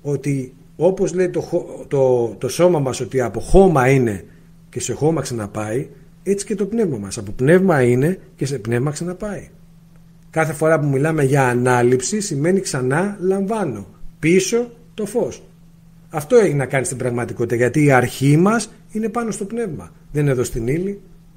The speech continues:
Άρα όταν λέμε ανάληψη, ξαναμαζεύουμε πάνω τα κασικά αρχεία που κρυσταλλώσαμε και τα κάναμε, θα λέγαμε, ζωή. Όπως στην πραγματικότητα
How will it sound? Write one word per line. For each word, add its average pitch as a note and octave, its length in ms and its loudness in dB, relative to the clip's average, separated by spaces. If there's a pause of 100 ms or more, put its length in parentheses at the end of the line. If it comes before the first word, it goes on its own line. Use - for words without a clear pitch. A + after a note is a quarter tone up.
(380)
Άρα D#3+ 200 2
όταν D#3+ 200 2
λέμε E3+ 220 2
ανάληψη, C#3+ 640 2
ξαναμαζεύουμε C#3+ 840 0
πάνω C#3 560 -4 (200)
τα C3+ 100 -10
κασικά C#3+ 460 -4
αρχεία D3 380 -2
που C#3+ 80 -8
κρυσταλλώσαμε B2+ 840 -2 (260)
και C3+ 120 -10
τα A#2 120 -10
κάναμε, C#3+ 560 -4 (180)
θα A2 120 -16
λέγαμε, C#3+ 480 -4 (280)
ζωή. C3 720 0 (640)
Όπως C#3 280 2
στην C3+ 140 -6
πραγματικότητα B2 1040 -4